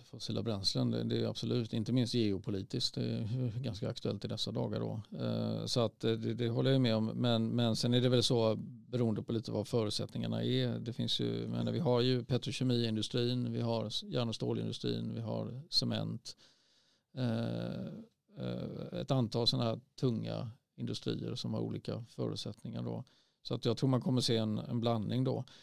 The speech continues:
Men när det gäller just den här C C S-tekniken då, så kan man väl kanske säga att jag, jag tror att har man en, när det väl så att säga skon klämmer så att säga, man måste f-,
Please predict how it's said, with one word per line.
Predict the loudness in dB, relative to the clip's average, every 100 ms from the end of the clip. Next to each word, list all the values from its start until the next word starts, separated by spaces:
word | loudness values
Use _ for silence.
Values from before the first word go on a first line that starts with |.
| -4
Men | 6
när | 10
det | 12
gäller | 10 10
just | 6 6
den | 4
här | 4 4
C | 4 4 4 2
C | 2 4
S-tekniken | 4 2 -2 -2 0 0 2
då, | 4 4 2 -6 -20 -20 -20 -20 -20 -20 -2
så | 2
kan | 6 8
man | 8
väl | 8
kanske | 6 4 6
säga | 10 10
att | 8
jag, | 2 0
jag | 2 8 8
tror | 6 4 4
att | 4
har | 6 6 6
man | 4 2 4
en, | 4 2 -2 _ _ _
när | 0 6
det |
väl | 10 10 8
så | 2
att | 2
säga | 2
skon | 4 2 2 2 2
klämmer | 2 4 4 4
så | 4
att | 4
säga, | 4
man | 4 2
måste | 0 -2
f-, | -4